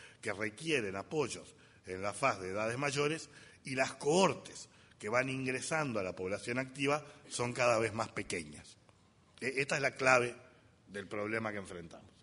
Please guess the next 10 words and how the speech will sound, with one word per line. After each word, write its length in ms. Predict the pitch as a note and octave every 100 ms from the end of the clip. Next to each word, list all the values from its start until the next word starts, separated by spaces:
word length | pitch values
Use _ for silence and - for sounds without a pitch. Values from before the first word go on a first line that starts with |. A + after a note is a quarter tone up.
| - - - - G#2+
Y 80 |
por 140 | G2 A2+
lo 140 | A#2+
tanto 340 | A#2+ A#2 A2+ C3+
la 100 | A#2
solución 580 | A2 G#2+ - A#2 B2+ C3+ - - - -
es, 100 | F2+
como 200 | G#2 G#2+
decía 220 | G#2 A#2
Rodrigo, 520 | C3+ A#2+ G#2+ C3